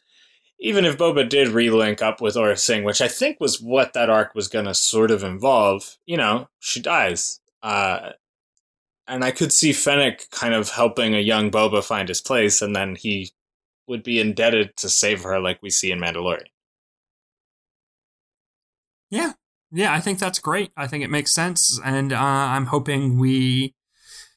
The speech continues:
Speaker 2: get that sort of content. And I love how much the shows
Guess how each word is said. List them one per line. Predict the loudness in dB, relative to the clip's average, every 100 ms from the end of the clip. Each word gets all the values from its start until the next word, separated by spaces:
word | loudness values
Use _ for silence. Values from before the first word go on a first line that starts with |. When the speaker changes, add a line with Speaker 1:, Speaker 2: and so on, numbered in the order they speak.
| _ -20 _ _
Speaker 2:
get | -8 -4
that | -2
sort | 0 0
of | -2
content. | -2 -2 0 0 0 0
And | -2 0
I | 2
love | 4 4 4 2 0
how | 0 2 2 2 2 0 -4 -6
much | -2 2 2 0 -2 -4 -4
the | 0 2 4 2
shows | 0 0 2 4 4 4 2 2 2 0 -2